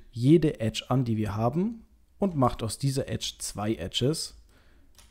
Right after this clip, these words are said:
und lässt einen fünfundvierzig Grad Winkel daraus machen. An den Ecken macht er ein Tree. Das bedeutet, wenn wir Trees vermeiden möchten,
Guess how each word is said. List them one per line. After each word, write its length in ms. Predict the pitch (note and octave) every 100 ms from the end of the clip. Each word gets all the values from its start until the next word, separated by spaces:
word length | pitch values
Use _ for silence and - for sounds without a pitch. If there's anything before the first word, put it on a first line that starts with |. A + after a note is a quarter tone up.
| - - - - - _ - - - - -
und 180 | - D#3+
lässt 460 | A2+ A#2+ - - -
einen 160 | A#2+ G#2+
fünfundvierzig 760 | C#3+ C3 A#2+ - A#2+ - A2
Grad 320 | - G#2 -
Winkel 360 | G#2+ G2+ G2 F#2+ - -
daraus 340 | G#2+ G2+ G2+
machen. 300 | - G2 F#2+ - - - - - - - - - - - - -
An 120 | A#2
den 160 | A2 G#2+
Ecken 380 | A2+ - G3 B3+ - - - - - - - -
macht 220 | - -
er 140 | -
ein 180 | G2+ A2+
Tree. 300 | - C#3+ A3+ - - - _ - - -
Das 100 | -
bedeutet, 440 | - A#2 A#2+ C3 A2+
wenn 120 | A2
wir 120 | G#2+
Trees 240 | - B2 -
vermeiden 460 | G#2+ G#2 A#2+ D3+
möchten, 480 | C#3+ C#3 - C3+ C#3